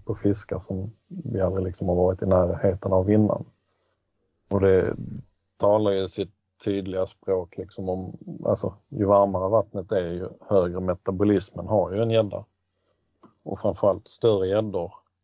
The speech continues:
alltså, de är ju mycket lättare att fånga ju varmare vattnet är. Och jag personligen tycker att större gäddor sväljer betet betydligt mer, eh,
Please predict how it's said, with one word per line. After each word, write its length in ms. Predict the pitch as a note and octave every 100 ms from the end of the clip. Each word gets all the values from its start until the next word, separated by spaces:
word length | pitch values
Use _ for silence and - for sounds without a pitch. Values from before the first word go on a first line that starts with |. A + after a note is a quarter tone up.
| _ F#3 - _ _ _ - _ -
alltså, 300 | G2+ G2+ G2+ G2+ -
de 360 | G#2+ G#2 G2+ G2
är 40 |
ju 60 | G2
mycket 280 | G2 -
lättare 380 | G2+ G#2 - F#2
att 280 | F2+ F2+ F#2 _ _ _ _ _ _ _ _ _ _ _ -
fånga 420 | G#2+ A2 G2 - _ _ _ _ _
ju 160 | -
varmare 440 | F#2+ F#2+ F#2 E2+ F2
vattnet 340 | F2+ - F#2
är. 160 | - A2 _ _ _ _ _ _ _ _ _ _ _ _
Och 520 | - F#2+ F#2+ F2+ - - _ _ _ _ _
jag 360 | G#2+ G2+ F#2+ -
personligen 540 | G#2 B2 A2 F#2 F2
tycker 220 | G2+ -
att 100 | F#2
större 360 | - G#2+ F#2+ F#2
gäddor 440 | G#2 G2+ F#2+ E2 - _ _
sväljer 560 | - - G2+ E2+ F2 G2
betet 440 | G#2+ G2+ - -
betydligt 440 | - A2 F#2+ F#2+
mer, 220 | G#2+ - - - _ _ _ _ _ _ _ _ -
eh, 800 | - - - - - - -